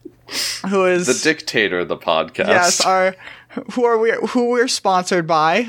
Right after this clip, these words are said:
Speaker 1: Um, so yeah, if you want more information on our Patreon in general, you can, at the end of the episode,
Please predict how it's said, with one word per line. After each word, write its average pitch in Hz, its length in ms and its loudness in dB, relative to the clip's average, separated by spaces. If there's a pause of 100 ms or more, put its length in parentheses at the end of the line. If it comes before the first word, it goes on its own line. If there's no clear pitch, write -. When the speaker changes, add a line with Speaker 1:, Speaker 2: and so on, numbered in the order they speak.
Speaker 1:
Um, 160 420 -2 (640)
so 185 380 2
yeah, 180 200 2
if 190 140 -2
you 202 80 -4
want 240 260 0
more 208 360 0 (180)
information 175 560 -2
on 208 160 2
our 208 120 2
Patreon 156 640 -2
in 151 120 -4
general, 156 600 0 (100)
you 160 160 -6
can, 156 260 -2
at 156 160 2
the 185 80 4
end 208 120 2
of 180 60 0
the 190 80 2
episode, 175 560 0